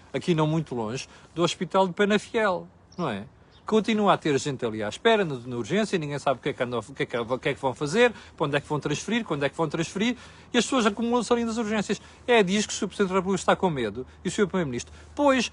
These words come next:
mas isto tem que ser exposto aos portugueses. Sabe porquê? Porque mostra a incompetência. A incompetência do Primeiro-Ministro, a incompetência da Ministra da Saúde e a treta toda sobre as reformas que o Partido Socialista fez, chegou ao poder. Não fez nada, percebe? E o problema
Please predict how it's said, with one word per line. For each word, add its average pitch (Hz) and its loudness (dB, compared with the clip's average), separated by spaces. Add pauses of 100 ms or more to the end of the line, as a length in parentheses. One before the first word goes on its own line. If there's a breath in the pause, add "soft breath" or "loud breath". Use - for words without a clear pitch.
mas 220 4
isto 254 0
tem 254 0
que 214 -4
ser - -2
exposto - 0
aos 226 2
portugueses. 226 -4
Sabe 226 4
porquê? 190 -2
Porque - -10
mostra 233 6
a 240 2
incompetência. 233 0 (240 loud breath)
A 247 2
incompetência 240 2
do 143 -4
Primeiro-Ministro, 123 -4 (180 loud breath)
a 262 2
incompetência 247 2
da 175 2
Ministra 185 4
da 156 0
Saúde 139 -2 (160 loud breath)
e 247 4
a 254 6
treta 302 4
toda 165 2
sobre 220 0
as 196 -2
reformas 180 2
que - -6
o 220 -2
Partido 214 -2
Socialista 233 -2
fez, 254 -2
chegou 247 0
ao 262 4
poder. 262 -4 (240 loud breath)
Não 311 0
fez 311 0
nada, 269 4 (240 soft breath)
percebe? 147 2 (800 loud breath)
E 208 4
o 214 4
problema 160 2